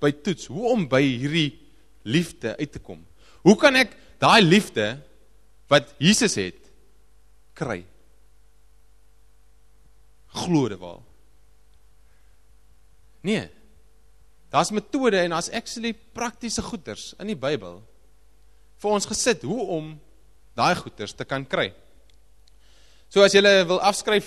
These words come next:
hierso gaan ek 'n paar goeders nou noem. So as jy, as jy papier het, dis nie sommer net vir hoor dit een keer en weet wat daar aangaan nie. So, ehm, as jy, as jy iets het om te skryf, dan kan jy vanoggend afskryf en weer daaroor gaan dink later.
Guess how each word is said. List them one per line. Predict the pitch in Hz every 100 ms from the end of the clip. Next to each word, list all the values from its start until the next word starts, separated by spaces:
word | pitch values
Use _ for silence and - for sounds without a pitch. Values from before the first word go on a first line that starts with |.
| 151
hierso | 151 208
gaan | 208 202
ek |
'n | 185
paar | 185 185
goeders | - 175 160
nou | 170
noem. | 143 131 117
So | 147
as | 131 -
jy, | 139 - -
as | 131
jy | 151
papier | 160 - 196 190
het, | 160 - - - -
dis | 139
nie | 208
sommer | 220 208
net | 196 196
vir | - 175
hoor | 131 165
dit | 165
een | 165 151
keer | 160 135
en | 120 107
weet | 139 139
wat | 131
daar | 120 127
aangaan | - 117
nie. | 110
So, | 139 131 120 - - - - - -
ehm, | 120 127 120 113 - - - - - - - - -
as | 156 170
jy, | 196 175 156 117 - - -
as | - 147
jy | 170 156
iets | 156
het | 147
om | 139
te |
skryf, | 127 - 139 120
dan | 120
kan | 120 139
jy | 127
vanoggend | - - - 123 - - - - -
afskryf | 135 123 - 110 107
en | 120 113
weer | 117
daaroor | 135 123 120
gaan | 117 101
dink | 113 107
later. | 92 90 -